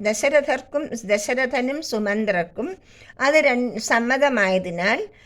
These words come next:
രണ്ട് വിവാഹങ്ങളും ഒരേ സ്ഥലത്ത് വെച്ച് ഒരു ദിവസം തന്നെ നടത്തി. നാലാമത്തെ ദിവസം ദശരഥനും സുമന്ത്രരും പത്നിമാരും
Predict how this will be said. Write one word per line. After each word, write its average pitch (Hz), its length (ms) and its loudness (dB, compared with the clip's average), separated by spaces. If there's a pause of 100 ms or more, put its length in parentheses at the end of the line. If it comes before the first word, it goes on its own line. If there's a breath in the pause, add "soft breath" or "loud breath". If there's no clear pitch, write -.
(160 soft breath)
രണ്ട് 285 360 4
വിവാഹങ്ങളും 208 960 0
ഒരേ 226 440 2
സ്ഥലത്ത് 202 520 2
വെച്ച് 180 360 -2
ഒരു 220 300 0
ദിവസം 196 580 -2
തന്നെ 170 200 -4
നടത്തി. 143 480 -8 (580 soft breath)
നാലാമത്തെ 190 640 -2
ദിവസം 170 520 -6 (100)
ദശരഥനും 202 760 -2
സുമന്ത്രരും 175 880 -4
പത്നിമാരും 196 840 -4